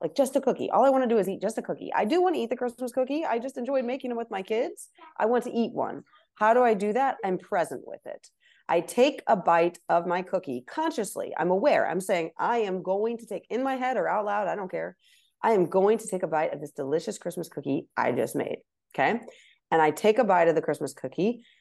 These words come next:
and I chew it and I eat it. And when I'm done swallowing it, I ask myself on a scale of one to ten, one being the least, ten being the most, "How much did I enjoy that cookie?"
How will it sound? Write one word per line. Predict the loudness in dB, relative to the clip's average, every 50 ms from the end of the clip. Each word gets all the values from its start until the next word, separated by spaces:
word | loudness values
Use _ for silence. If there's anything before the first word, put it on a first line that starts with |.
| _ _ _ _
and | 2 4 4 4
I | 4 4
chew | 2 0 0 2 4 4 6
it | 4 4 2 -2 -4
and | -2 0 2
I | 2 2 2 0 -2 -4
eat | -4 -4 -2 0
it. | 2 0 0 -2 -6 _ _ -4
And | -4 -2 -2
when | 0 -2 -2
I'm | -2 -2 -4 -4 -8 -10 -6
done | -2 -2 0 0 0 -2 -2 -2 -2 -4 -4 -6 -12 _ _ _ _ _ _ _ _ _ _ -20
swallowing | -16 -14 -12 -10 -10 -8 -4 -2 -2 0 0 0 -2 -2 -4 -4 -6 -8
it, | -8 -10 -10 -12 -14 _ _
I | -6 -6 -6 -4 -2
ask | 0 0 2 0 0 -2 -4 -2
myself | -2 -2 0 0 0 0 0 -2 -2
on | -2 0 0
a | 0 -2
scale | -4 -4 -2 -2 0
of | -2 -2 -4
one | -6 -6 -6 -6
to | -8 -8
ten, | -6 -6 -4 -4 -4 -6 -8 -10 _ _ _ _ 0
one | 2 4 6 6
being | 6 6 6 4
the | 4 4
least, | 4 2 2 0 -4 -6 -4
ten | -2 -2 0 0
being | 0 0 0 0
the | 0
most, | -2 -2 -2 -4 -6 -10 -16 _ _ _ _ _ _ -2
"How | 0 2
much | 2 2 0 -2 -2 0
did | 2 2 4
I | 4
enjoy | 4 2 0 0 0 0 0 0 0
that | -2 -4 -6 -6
cookie?" | -8 -8 -6 -6 -8 -8 -8